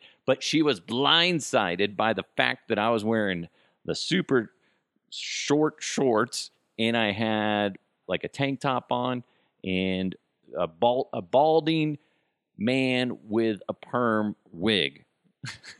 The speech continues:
And she was just like, "What the fuck?" So that was good. I was very happy about that.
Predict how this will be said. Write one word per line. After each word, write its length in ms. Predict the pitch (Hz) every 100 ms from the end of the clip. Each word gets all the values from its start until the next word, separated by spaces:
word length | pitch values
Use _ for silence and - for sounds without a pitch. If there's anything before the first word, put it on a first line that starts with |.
| _ _ - - -
And 300 | 107 110 107
she 220 | - 120
was 160 | 113 90
just 160 | 95
like, 160 | 95 90 208
"What 200 | 247 302 -
the 160 | 214 - -
fuck?" 260 | 339 302 - _ _ _ _ _ _ _ _ _ _ -
So 180 | 113
that 180 | 117 165
was 140 | 180 117
good. 220 | 98 -
I 80 | 110
was 100 | 107
very 260 | 113 110
happy 300 | 98 95 85
about 280 | 76 76 - -
that. 280 | 107 113